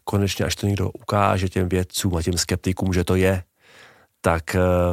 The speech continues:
mají nárok na tu odměnu, zaslouží si to prostě. Takže je to víceméně fifty fifty, jak podpůrci, tak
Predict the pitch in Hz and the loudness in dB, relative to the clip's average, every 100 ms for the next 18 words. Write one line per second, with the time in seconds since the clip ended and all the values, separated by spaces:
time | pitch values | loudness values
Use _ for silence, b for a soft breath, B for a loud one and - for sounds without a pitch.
0 | 85 - _ _ 92 90 90 90 87 95 | -4 -10 _ _ -2 0 0 -2 -4 0
1 | 87 87 90 90 90 85 _ - 90 92 | 2 2 0 -4 -8 -10 _ -6 -4 0
2 | 87 85 85 - _ - 120 123 98 80 | 0 -2 -6 -12 _ -20 -18 -10 -6 -2
3 | 95 85 87 87 - 87 82 - 87 85 | 0 0 -2 -4 -4 -4 -6 -4 -4 -4
4 | B B B B 82 82 92 87 - B | B B B B -4 0 2 0 -4 B
5 | B _ - 98 101 98 95 98 104 98 | B _ -4 0 0 2 2 0 0 -2
6 | 98 98 - 104 104 98 - _ _ - | -2 -2 -2 0 0 -2 -10 _ _ -20
7 | _ _ - - 92 - - - 104 - | _ _ -8 0 0 0 -6 -2 -2 0
8 | 104 101 101 | 0 0 0